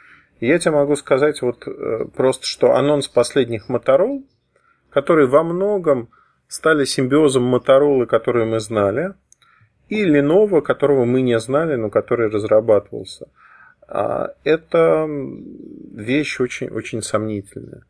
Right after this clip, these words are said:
Год назад я был в гостях у Lenovo, и в R and D мы разговаривали о том, что будет в будущем. И вот они мне показывали Vibe X, говорили: «Смотри, вот тут три точки,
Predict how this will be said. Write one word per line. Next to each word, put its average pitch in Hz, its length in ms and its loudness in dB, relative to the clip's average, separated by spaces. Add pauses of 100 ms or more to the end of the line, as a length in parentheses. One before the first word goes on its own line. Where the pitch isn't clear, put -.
(360)
Год 165 200 2
назад 160 300 0
я 143 80 2
был 143 180 0
в 127 40 -6
гостях 143 480 0
у 139 40 -2
Lenovo, 190 500 -2
и 147 460 -6
в 117 340 -8 (240)
R 123 200 0
and 143 120 -2
D 226 240 -6 (540)
мы 147 80 -4
разговаривали 135 560 2
о 120 60 4
том, 185 200 -6
что - 180 -10
будет 131 240 -2
в 110 60 -14
будущем. 110 720 -6
И - 100 -12
вот 107 180 -6
они 120 180 0
мне 110 180 -6
показывали 104 520 -2
Vibe 104 400 -2
X, - 300 -12 (540)
говорили: 110 440 2
«Смотри, 127 420 -2
вот 95 180 0
тут - 180 -8
три 110 180 -2
точки, - 580 0